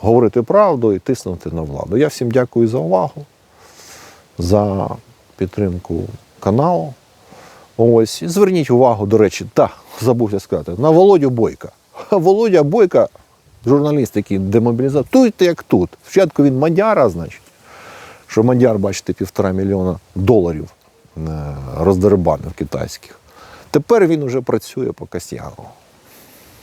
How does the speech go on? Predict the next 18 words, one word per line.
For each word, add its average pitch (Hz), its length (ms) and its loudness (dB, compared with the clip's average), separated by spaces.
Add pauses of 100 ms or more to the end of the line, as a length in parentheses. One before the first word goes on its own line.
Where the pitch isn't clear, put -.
(1500)
Бутусов, 208 420 2
напевно, 196 340 0
щось 170 200 -2
знає, 185 320 -4
коли 107 220 2
говорить 98 480 0
про 104 140 -4
те, 165 220 -2
що 98 360 -2 (1500)
Володимир 113 640 4
Бойко, 131 480 0 (160)
журналіст-розслідувач, 87 1300 -4 (1040)
щось - 220 2
не 160 120 2
тим 139 180 2
займається, 113 720 -2 (240)
м'яко 82 320 -8
кажучи. - 400 -16